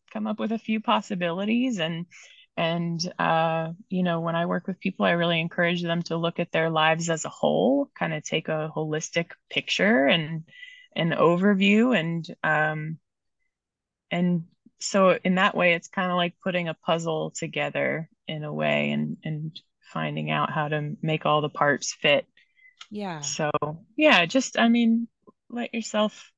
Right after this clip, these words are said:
Speaker 1: let yourselves imagine
Speaker 2: Yeah.
Speaker 1: and see where it takes you.
Speaker 2: And I know you have,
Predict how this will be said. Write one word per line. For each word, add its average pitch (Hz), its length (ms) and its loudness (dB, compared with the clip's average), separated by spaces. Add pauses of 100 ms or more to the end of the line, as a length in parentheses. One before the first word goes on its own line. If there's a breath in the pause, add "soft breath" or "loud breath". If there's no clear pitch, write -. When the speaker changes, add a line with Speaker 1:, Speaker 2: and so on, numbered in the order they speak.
(100)
Speaker 1:
let 226 140 -6
yourselves 208 520 -4
imagine 151 680 -6 (320)
Speaker 2:
Yeah. 208 300 -2
Speaker 1:
and 170 80 -4
see 165 120 -2
where 156 140 -2
it 147 220 -4
takes - 240 -10
you. 143 240 -6 (1300)
Speaker 2:
And 254 120 2
I 262 80 2
know 294 240 0
you 285 320 -4
have, 277 340 -6